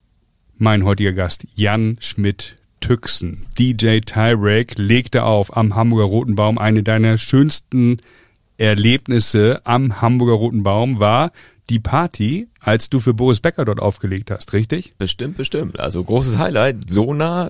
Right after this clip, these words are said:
Speaker 2: kommt man denn selbst beim Tennis nicht oft an die Stars ran.
Speaker 1: Lang ist es her, Karriereende war bereits, äh, hat bereits stattgefunden. Ein Schaukampf statt, fand statt. Becker gegen LeConte. Wer war's?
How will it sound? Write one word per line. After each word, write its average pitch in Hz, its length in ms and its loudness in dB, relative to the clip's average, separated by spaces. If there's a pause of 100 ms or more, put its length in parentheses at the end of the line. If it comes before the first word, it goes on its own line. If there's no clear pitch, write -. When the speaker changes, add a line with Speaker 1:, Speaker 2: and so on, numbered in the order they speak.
(120)
Speaker 2:
kommt - 220 -4
man 151 120 -6
denn 139 140 -6
selbst - 220 -8
beim 131 100 -6
Tennis - 440 -8 (100)
nicht 85 260 -4
oft - 280 -6
an 78 160 -2
die 71 300 -6
Stars - 480 -8
ran. - 220 -10 (340)
Speaker 1:
Lang 127 320 -2
ist 156 80 0
es 147 180 0
her, 147 320 2 (120)
Karriereende 127 960 2 (120)
war 110 360 0
bereits, 107 760 -2
äh, 107 260 0
hat 117 160 -2
bereits 101 200 -2
stattgefunden. 135 540 -2
Ein 110 120 0
Schaukampf 131 640 -2
statt, - 320 -2 (180)
fand 117 360 -2
statt. - 460 -4 (320)
Becker 127 300 0
gegen 123 260 0
LeConte. 135 600 0
Wer 120 160 0
war's? 135 440 -2